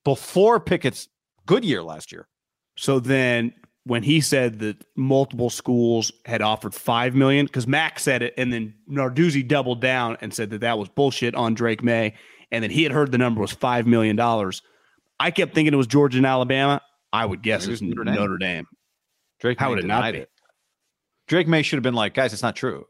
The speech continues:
Speaker 1: If it were true, I'd be gone. North Carolina can pay him something.
Speaker 2: You're saying Drake May, you, you said
Speaker 1: Drake
Speaker 2: he
Speaker 1: May said
Speaker 2: denied
Speaker 1: it wasn't true. But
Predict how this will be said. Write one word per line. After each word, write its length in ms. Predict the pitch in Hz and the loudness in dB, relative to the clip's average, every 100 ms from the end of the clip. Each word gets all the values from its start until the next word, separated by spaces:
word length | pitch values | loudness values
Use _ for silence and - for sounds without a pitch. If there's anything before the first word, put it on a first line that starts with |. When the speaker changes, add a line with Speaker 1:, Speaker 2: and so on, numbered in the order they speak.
| - | -8
Speaker 1:
If 100 | 139 | -4
it 60 | |
were 100 | 117 | -4
true, 160 | - 113 | 2 0
I'd 80 | 87 | 0
be 80 | |
gone. 380 | 87 107 71 - _ _ - - _ _ _ _ _ _ _ _ _ _ - | -2 -2 -2 -10 _ _ -20 -20 _ _ _ _ _ _ _ _ _ _ -6
North 240 | 117 101 | -2 -2
Carolina 360 | - 80 71 71 | -2 -6 -6 -10
can 120 | 76 | -14
pay 160 | 69 76 | -10 -10
him 140 | 73 | -10
something. 340 | 80 78 - 123 _ _ _ _ | -12 -12 -12 -14 _ _ _ _
Speaker 2:
You're 120 | 139 | -2
saying 240 | 143 151 120 | 2 2 2
Drake 220 | 127 123 | 0 0
May, 360 | 117 113 113 - _ | 0 2 0 -4 _
you, 160 | 120 120 - | -10 -10 -8
you 100 | 123 | -2
said 80 | |
Speaker 1:
Drake 100 | 214 | 0
Speaker 2:
he 60 | 190 | 2
Speaker 1:
May 120 | 185 | 2
said 160 | 190 170 | 2 2
Speaker 2:
denied 40 | 135 | 2
Speaker 1:
it 60 | |
wasn't 300 | 113 127 - | 0 -2 -6
true. 240 | - 117 80 _ _ _ _ _ _ _ _ _ _ _ _ _ _ _ _ _ _ _ _ _ - | -10 -8 -8 _ _ _ _ _ _ _ _ _ _ _ _ _ _ _ _ _ _ _ _ _ -6
But 300 | 90 73 - | -6 -6 -12